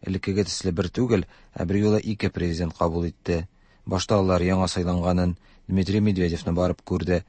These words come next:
Соңрак Русиянең хәзерге башлыгы Владимир Путин белән күреште.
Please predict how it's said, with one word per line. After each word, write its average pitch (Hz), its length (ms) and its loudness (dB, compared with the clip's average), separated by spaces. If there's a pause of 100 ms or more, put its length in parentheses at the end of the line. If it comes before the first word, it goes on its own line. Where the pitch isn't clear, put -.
(280)
Соңрак 95 560 2
Русиянең 90 560 0
хәзерге 101 320 0
башлыгы 101 480 2 (320)
Владимир 95 460 0
Путин 87 340 -4
белән 82 240 -2
күреште. - 460 -6